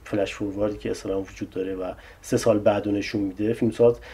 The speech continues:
وقتی که از آقای امرویی دربارهٔ سرگذشت و عاقبت اون شخصیت‌ها می‌پرسه،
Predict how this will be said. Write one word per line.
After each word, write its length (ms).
وقتی 300
که 140
از 160
آقای 200
امرویی 340
دربارهٔ 720
سرگذشت 800
و 40
عاقبت 400
اون 140
شخصیت‌ها 600
می‌پرسه، 840